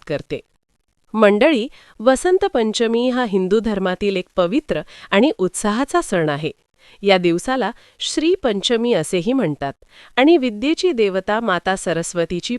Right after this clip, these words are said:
पूजा करण्याची प्रथा आहे. वसंत ऋतूच्या आगमनाचा संकेत देणाऱ्या या सणामागे एक फार सुंदर व रोचक पुराणकथा दडलेली आहे. ही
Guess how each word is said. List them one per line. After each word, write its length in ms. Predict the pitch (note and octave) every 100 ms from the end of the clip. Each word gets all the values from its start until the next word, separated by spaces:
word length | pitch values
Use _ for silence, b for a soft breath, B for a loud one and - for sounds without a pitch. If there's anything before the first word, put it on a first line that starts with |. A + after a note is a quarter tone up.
| -
पूजा 340 | G#3 F#3 B3
करण्याची 480 | D4+ F3 D3 D3 -
प्रथा 340 | A#3 D#3 - D3
आहे. 240 | C3+ C#3+ - _ _ b b b -
वसंत 440 | G3+ F#3+ A3 A3+
ऋतूच्या 520 | G#3 F#3+ G3 F#3 F#3+
आगमनाचा 560 | E3+ E3 E3+ F3 E3+ F#3
संकेत 440 | - D#3 D#3 A3+
देणाऱ्या 420 | G#3 E3+ E3 E3
या 160 | E3+ E3+
सणामागे 640 | - D#3+ F#3 D#4 B3 E3+ B3+ B B B
एक 180 | D#4+ -
फार 260 | - E4 G4+
सुंदर 520 | G#4 B3+ A#3 C4+ D#4+ F#4
व 40 |
रोचक 440 | F#4 G#3+ F#3+ - F4 -
पुराणकथा 580 | A3 F3 F3 E3 - F#3
दडलेली 480 | E3 C#3+ C#3+ C#3+
आहे. 260 | C#3+ C#3+ C#3+ - _ _ B B B
ही 100 | -